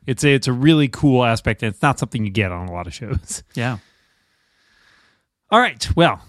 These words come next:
Speaker 1: that is all we've got for this week, but we'll be back next week to talk about episode five
Speaker 2: Woohoo,
Speaker 1: of
Speaker 2: halfway
Speaker 1: season
Speaker 2: point.
Speaker 1: four.
Speaker 2: Yeah.
Speaker 1: Yeah. Oh, man. Halfway already.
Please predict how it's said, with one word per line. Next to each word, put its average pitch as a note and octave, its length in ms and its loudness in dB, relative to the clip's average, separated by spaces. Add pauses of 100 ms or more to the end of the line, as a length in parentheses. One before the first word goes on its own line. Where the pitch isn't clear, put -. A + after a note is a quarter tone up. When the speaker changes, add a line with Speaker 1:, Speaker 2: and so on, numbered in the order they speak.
Speaker 1:
that D3 240 6
is C#3+ 240 0
all C#3+ 440 4
we've C#3 160 0
got C#3 280 2
for A#2 760 2
this G#2 680 -2
week, D3 180 -6
but B2+ 140 -6
we'll A#2+ 180 -6
be A2 100 -4
back A2+ 240 -4
next B2 760 -2
week - 280 -10
to - 120 -8
talk A2 360 -8
about G#2 320 -8
episode F#2+ 720 -10
five - 800 -14
Speaker 2:
Woohoo, C#4+ 380 -4
Speaker 1:
of - 60 -20
Speaker 2:
halfway C#3 300 -6
Speaker 1:
season F#2 80 -12
Speaker 2:
point. A2 200 -6
Speaker 1:
four. G2+ 120 -14
Speaker 2:
Yeah. B2+ 260 -6 (320)
Speaker 1:
Yeah. D#3 420 -8
Oh, A2 160 -4
man. - 280 -18
Halfway D3 400 -8
already. D3 340 -10